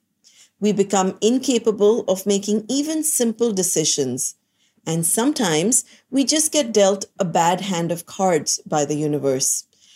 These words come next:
something we would have ordinarily looked at as a learning experience. But instead now, it seems to cripple and trap us in a cycle of being stuck. What we need to remember, though,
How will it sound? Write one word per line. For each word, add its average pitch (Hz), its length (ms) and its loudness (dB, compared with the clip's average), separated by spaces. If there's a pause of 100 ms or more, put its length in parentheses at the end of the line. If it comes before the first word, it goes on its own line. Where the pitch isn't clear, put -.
(140)
something 269 640 0 (180)
we 262 140 0
would 247 200 0
have 254 220 0
ordinarily 277 600 0
looked 214 340 2
at 208 320 0 (220)
as 240 260 0
a 269 60 4
learning 202 480 4
experience. 156 1000 0 (420)
But 180 140 0
instead 185 460 2
now, 170 460 2 (260)
it 233 160 0
seems 285 320 2
to 247 120 -2
cripple 247 680 2 (100)
and 208 220 0
trap 269 400 0
us 151 400 2
in 180 120 -2
a 175 60 -2
cycle 190 640 0
of 170 200 -8
being 165 180 0
stuck. - 480 -6 (1200)
What 185 260 0
we 220 120 2
need 208 240 4
to 214 100 2
remember, 190 400 2
though, 208 420 4